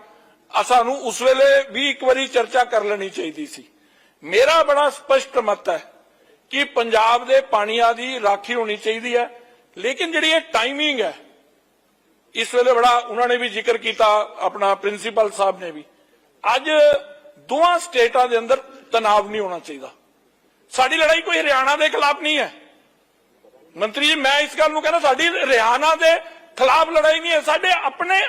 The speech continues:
ਅਧਿਕਾਰ ਦੀ ਰਾਖੀ ਦੀ ਲੜਾਈ ਹੈ ਕਿ ਅਸੀਂ ਪੰਜਾਬ ਦੇ ਪਾਣੀਆਂ ਦੀ ਰਾਖੀ ਦੇ ਲਈ ਬੋਲ ਰਹੇ ਹਾਂ। ਰਹੀ ਗੱਲ ਪੋਲੀਟੀਕਲ ਪਾਰਟੀਆਂ ਦੀ, ਬਾਜਵਾ ਜੀ,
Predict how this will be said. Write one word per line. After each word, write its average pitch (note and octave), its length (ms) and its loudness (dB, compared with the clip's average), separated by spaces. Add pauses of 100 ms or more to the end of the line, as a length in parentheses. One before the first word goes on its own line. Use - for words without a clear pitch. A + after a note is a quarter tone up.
ਅਧਿਕਾਰ C4+ 640 0
ਦੀ D#4+ 380 -2 (300)
ਰਾਖੀ D4+ 440 0
ਦੀ G4 140 2
ਲੜਾਈ B3+ 400 2
ਹੈ C4+ 80 4
ਕਿ D4+ 220 2
ਅਸੀਂ D4 180 -4
ਪੰਜਾਬ A#3 580 2
ਦੇ C#4 140 4
ਪਾਣੀਆਂ A#3 520 0
ਦੀ B3+ 220 -6
ਰਾਖੀ G#3 380 -4
ਦੇ A3+ 160 0
ਲਈ A#3 120 -4
ਬੋਲ F#3+ 280 -2
ਰਹੇ E3+ 160 -8
ਹਾਂ। D3 80 -12 (580)
ਰਹੀ D4+ 260 2
ਗੱਲ D#4 160 0
ਪੋਲੀਟੀਕਲ D4+ 460 -2
ਪਾਰਟੀਆਂ C4+ 400 0
ਦੀ, C4+ 100 -6
ਬਾਜਵਾ A#3+ 360 2
ਜੀ, A3 180 -4